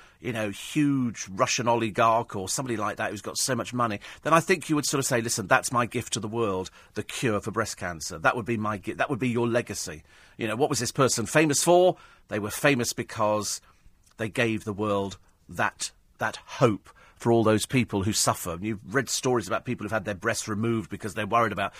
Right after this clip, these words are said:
breast cancer and it's in the family. It's, I mean, it's terribly complicated.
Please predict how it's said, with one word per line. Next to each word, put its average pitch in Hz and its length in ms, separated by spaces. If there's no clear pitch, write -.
breast - 260
cancer 110 420
and 101 80
it's 95 140
in 104 100
the 98 60
family. 104 480
It's, 123 300
I 143 60
mean, 202 80
it's 202 80
terribly 302 280
complicated. 104 800